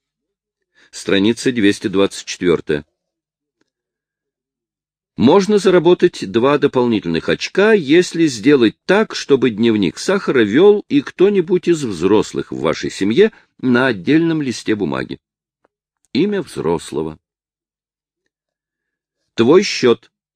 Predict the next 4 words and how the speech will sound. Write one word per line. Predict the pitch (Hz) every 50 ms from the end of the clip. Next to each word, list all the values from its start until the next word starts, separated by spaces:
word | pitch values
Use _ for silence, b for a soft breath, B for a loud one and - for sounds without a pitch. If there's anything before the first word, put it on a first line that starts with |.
| _ _ _ _ _ _ _ _ _ _ _ _ _ _ _ -
Теперь | - 98 - 110 101 95 - - _ _ _
подсчитай | - - - - - - - 98 92 - 87 80 73 69
сумму | 67 - - - - 82 73 69 65 65 64
очков, | 62 - - - - 170 190 - - _